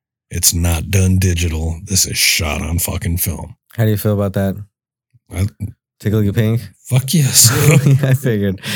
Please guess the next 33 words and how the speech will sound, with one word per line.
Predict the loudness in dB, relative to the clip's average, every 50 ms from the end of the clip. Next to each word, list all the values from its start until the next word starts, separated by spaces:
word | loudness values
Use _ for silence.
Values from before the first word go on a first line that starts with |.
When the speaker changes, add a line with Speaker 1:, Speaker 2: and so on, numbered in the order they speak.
| -6 -6 -6 -6 -2
Speaker 2:
Yeah, | 2 2 4
no, | 4 4 6
that | 4
Speaker 1:
Fuck | 4 4
Speaker 2:
sounds | 4 4 4 4 4 4
Speaker 1:
yes. | 4 4 4
Speaker 2:
tight. | 4 2
Yeah. | 2 4 4 4 2 0 -2 -6 _ _ _ _ _ _ _ -20 _ -6
Now | -4 -2 0
keep | 2 0 2
it | 0 0
true, | 0 0 0 2 2
homie. | 2 4 4
Speaker 1:
Like | 4 6 6
his | 6 6 6 6 6
movies, | 4 4 4 4 4 4 4 2 0 -2
like, | -2 -2 -4 -4 -6 _ _ _ _ _ _ _ _ _ _ _ _ _ _ _ _ _ _ _ _ _ _ _ _ _ _ _ _ _ _ _ _ _ _ _ _ -20 -20 -20 _ _ _ _ -20 _ _ _ _ _ _ _ _ _ _ _ _ _ -10 -4
this | 0 2 4 4
is | 4 2 2 0 -2
tipping | -2 0 2 2 2 2 2 0 0 0
my | -2 -2
hand | 0 0 0 0 -2 -2 -4 -6 -8 -10
huge | -12 -18 _ _ _ _ _ -20 -16 -14 -12 -10 -8 -8 -6 -4 0 2 2 4 4 2 0 0 -2 -2 -4 -4 -4
with | -2 0 0
fucking | 0 0 -2 -2 -2 -4 -2
Troma | -2 -2 -4 -4 -6 -6 -4 -2 -2
films. | -2 -2 -4 -8 -8 -8 -10 -10 -12 _ _ _ _ _ _ _ _ _ _ _ _ _ _ _ _ _ _ _ _ -12
They're | -6 -2 0 0 0 0 0
not | -2 -2 -2 -2 0 0 0 -2 -2 -4
gonna | -6 -8 -6 -6
be | -6 -4 -2 0
for | 0 0 0 -2
everybody. | -4 -4 -6 -8 -10 -8 -8 -8 -10 -10